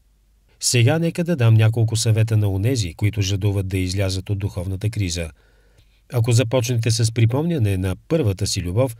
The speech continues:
и я сравнявате с сегашното си положение, ще бъдете подтикнати да се върнете при Бога. Бог помни тази първа любов с радост.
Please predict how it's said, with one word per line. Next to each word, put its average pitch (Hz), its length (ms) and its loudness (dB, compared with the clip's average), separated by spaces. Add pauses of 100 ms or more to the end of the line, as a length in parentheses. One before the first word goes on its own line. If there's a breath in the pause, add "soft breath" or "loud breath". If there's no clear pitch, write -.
(280 loud breath)
и 131 100 2
я 127 80 4
сравнявате 123 680 0
с 113 180 0
сегашното 110 600 0
си 110 140 -2
положение, 101 800 0
ще - 260 -6
бъдете 156 380 -2
подтикнати 113 600 -4
да 104 100 0
се 104 160 -2
върнете 87 380 -4
при 117 160 0
Бога. 80 320 -4 (640 soft breath)
Бог 143 400 2 (100)
помни 113 400 0
тази 98 320 0
първа 107 340 -2
любов 95 340 -4
с 110 220 -4
радост. 110 520 -6